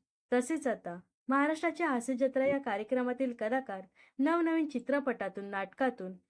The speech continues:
विविधांगी भूमिका साकारताना दिसत आहे. त्यापैकी एक म्हणजेच पृथ्वी प्रताप. अभिनेता पृथ्वी प्रतापने आपल्या अतरंगी अभिनयाच्या जोरावर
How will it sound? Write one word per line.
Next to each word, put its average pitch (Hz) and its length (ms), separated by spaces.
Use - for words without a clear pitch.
विविधांगी 320 560
भूमिका 240 400
साकारताना 240 640
दिसत 190 380
आहे. 170 180
त्यापैकी 247 460
एक 285 240
म्हणजेच 277 360
पृथ्वी 247 380
प्रताप. 180 500
अभिनेता 339 480
पृथ्वी 277 380
प्रतापने 240 560
आपल्या 202 300
अतरंगी 254 420
अभिनयाच्या 277 640
जोरावर 214 520